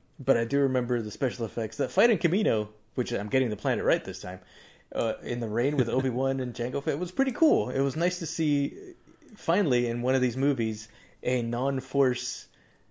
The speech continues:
Speaker 1: non-lightsaber wielding person actually, like, hold their own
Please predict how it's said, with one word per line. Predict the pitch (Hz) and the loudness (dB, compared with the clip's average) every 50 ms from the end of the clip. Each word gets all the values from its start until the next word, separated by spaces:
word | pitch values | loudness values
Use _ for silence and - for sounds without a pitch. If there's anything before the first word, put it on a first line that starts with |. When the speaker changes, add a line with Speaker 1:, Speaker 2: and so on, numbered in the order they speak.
| _ _ _ | _ _ _
Speaker 1:
non-lightsaber | 127 123 123 123 123 123 120 - - _ _ - - 123 120 113 - 135 127 113 117 113 | -4 -2 -2 -2 -2 -6 -8 -10 -14 _ _ -4 -2 -2 0 0 -2 -2 -2 -2 -2 0
wielding | 113 117 117 113 117 117 113 113 113 117 - _ _ _ _ _ _ _ _ _ | 0 0 2 2 0 -2 -4 -4 -8 -10 -12 _ _ _ _ _ _ _ _ _
person | - 143 135 131 - 117 101 101 104 104 - - _ _ _ _ _ _ _ _ _ _ _ _ - | 0 0 0 0 -2 -4 -4 -6 -8 -10 -12 -20 _ _ _ _ _ _ _ _ _ _ _ _ -4
actually, | 123 123 120 - - 135 120 120 117 | -4 -4 -2 -2 -2 -2 0 0 0
like, | 110 117 110 - | -2 -2 -4 -2
hold | - 139 135 135 | 0 0 2 2
their | 123 110 107 135 | 2 2 2 2
own | 156 143 113 104 104 104 107 | 2 2 0 -2 -2 -6 -8